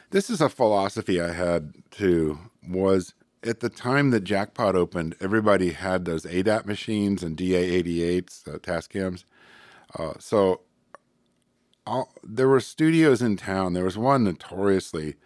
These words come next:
that used some of these things, these kind of devices, and made really, really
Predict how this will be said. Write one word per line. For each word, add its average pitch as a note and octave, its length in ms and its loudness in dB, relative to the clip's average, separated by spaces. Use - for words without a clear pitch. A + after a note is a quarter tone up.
that - 120 -6
used F#2 340 0
some F#2 240 -4
of F2 60 -2
these E2 200 -2
things, D#2+ 460 -6
these E2 160 -10
kind F2 200 -10
of D#2 80 -8
devices, D#2+ 480 -6
and E2+ 160 -6
made E2+ 180 -4
really, G2+ 600 0
really E2 440 -4